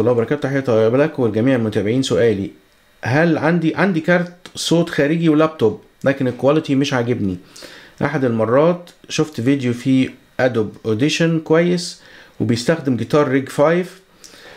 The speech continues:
في برنامج التسجيل. آه، احد الجروبات لشخص صديق كان عزفه اكثر من رائع وكواليتي مية في المية. سألته عن طريقة التسجيل، قال، آه، يو اس بي، بستخدم برنامج ريج فايف، ولا كارت صوت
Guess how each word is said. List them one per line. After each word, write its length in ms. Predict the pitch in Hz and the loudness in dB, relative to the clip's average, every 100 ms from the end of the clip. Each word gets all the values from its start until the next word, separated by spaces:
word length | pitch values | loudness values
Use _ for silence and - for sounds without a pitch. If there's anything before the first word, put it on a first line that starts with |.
| - | -10
في 120 | - 135 | -2 2
برنامج 360 | 127 147 135 | 4 2 0
التسجيل. 560 | 123 120 104 101 90 85 - _ _ _ - - - - | -2 -2 -2 0 -2 -2 -10 _ _ _ -20 -20 -14 -4
آه، 260 | 107 110 143 | 0 0 0
احد 180 | 160 147 | 0 0
الجروبات 480 | 117 123 139 165 | 0 0 2 0
لشخص 300 | 135 160 - | -2 -4 -4
صديق 400 | 147 123 151 175 | -2 0 0 0
كان 120 | 147 120 | -2 0
عزفه 440 | 147 165 - 123 | 0 -2 -2 -2
اكثر 240 | 151 139 | -2 -2
من 80 | 120 | 0
رائع 200 | 120 160 | 0 0
وكواليتي 400 | 139 - 147 143 | 0 2 0 0
مية 120 | 135 | -2
في 80 | 147 | 0
المية. 240 | 120 143 151 | 0 2 0
سألته 640 | - 104 147 143 151 131 | 0 0 0 0 2 2
عن 140 | 139 | 2
طريقة 180 | 135 143 | 0 -2
التسجيل، 360 | 135 107 147 143 | -2 -2 -2 -2
قال، 300 | 143 151 147 143 - - - - _ 117 | 0 2 0 -6 -16 -20 -20 -20 _ 0
آه، 800 | 120 120 120 120 120 117 92 - - | 2 4 4 4 4 2 -2 -6 -2
يو 220 | 139 139 | 0 0
اس 180 | 127 - | -2 -4
بي، 280 | 117 151 160 | 0 2 2
بستخدم 480 | 131 - 143 139 120 | 0 0 0 2 2
برنامج 360 | 127 139 117 | 2 0 0
ريج 180 | 120 139 | -2 -2
فايف، 580 | - 139 170 180 - - _ _ - - - _ - | 0 2 2 -2 -10 -20 _ _ -20 -20 -20 _ -2
ولا 220 | 120 117 | 0 2
كارت 320 | 117 143 - | 2 0 -2
صوت 500 | 123 143 151 151 - | -4 2 2 2 -6